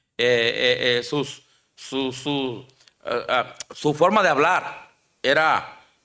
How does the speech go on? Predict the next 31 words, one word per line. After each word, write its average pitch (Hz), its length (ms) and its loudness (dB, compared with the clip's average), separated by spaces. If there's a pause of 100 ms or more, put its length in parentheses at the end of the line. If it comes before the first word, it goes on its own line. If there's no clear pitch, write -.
(160)
era 135 200 0
muy 156 580 0
pesimista, 120 920 -2 (380)
era 113 100 -4
muy 147 120 0
grosera. 160 600 0 (1080)
Eso 120 280 0
fue 143 400 0
porque 131 240 0
ahí 139 100 4
dice 156 280 0
que - 80 -2
empezó 143 360 2
a 151 60 4
hablar 139 340 0
y 143 40 2
decir, 143 600 -2 (460)
empezó 110 500 -8 (280)
verbalmente: 147 920 2
"Te 135 160 -4
doy 139 100 4
gracias 160 340 0
porque 131 220 -6
no 147 100 0
soy 151 200 -2
como 139 340 -2
otros 156 280 -4
hombres, 156 320 -2
ladrones, 151 600 -4 (320)
injustos, 156 580 0
adúlteros, 180 720 0